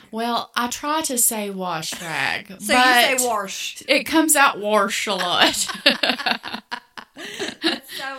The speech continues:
Speaker 2: funny. That's so funny. I think it is, um, uniquely entertaining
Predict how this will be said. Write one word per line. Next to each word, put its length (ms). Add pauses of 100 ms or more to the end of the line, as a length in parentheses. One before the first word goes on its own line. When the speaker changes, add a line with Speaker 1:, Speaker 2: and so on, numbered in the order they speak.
Speaker 2:
funny. 560 (460)
That's 320
so 240
funny. 320 (260)
I 100
think 220
it 60
is, 240
um, 680 (840)
uniquely 720
entertaining 800